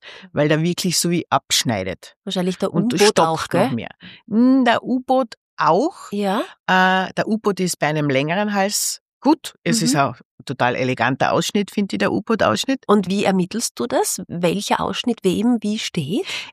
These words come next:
Speaker 1: Es gibt total schöne, äh, Muster. Die habe ich dann immer mit, wenn ich zu meinen Kundinnen nach Hause fahre, weil ich mache die Beratung ja zu Hause.
Speaker 2: Mhm.
Speaker 1: Äh, und da habe ich verschiedene Muster mit. Ich habe sie heute mitgebracht, dass ich sie dir dann zeigen kann.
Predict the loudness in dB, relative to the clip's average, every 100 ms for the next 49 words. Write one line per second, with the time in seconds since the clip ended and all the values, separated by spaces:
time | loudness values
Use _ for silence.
0 | 0 0 4 2 2 -6 0 2 2 0
1 | -2 -2 2 2 2 2 0 -2 -4 -4
2 | -6 -12 _ 4 6 6 4 2 2 _
3 | _ _ -4 -2 -2 -2 -2 -4 -4 -4
4 | -4 -2 -4 -4 -4 -2 -4 -6 -6 -4
5 | -4 -4 -6 -2 0 2 0 -2 -4 0
6 | 2 2 2 2 2 2 -2 -4 -6 0
7 | 2 2 2 -2 -2 -4 -2 -2 0 2
8 | 4 6 6 6 2 -2 -8 0 2 2
9 | 0 -2 -2 0 0 -2 -4 -2 -2 -2
10 | -2 -4 -4 -2 -2 0 0 0 2 0
11 | 2 2 0 0 2 4 2 0 -4 -4
12 | -4 -4 0 0 0 -4 -4 -6 -6 -4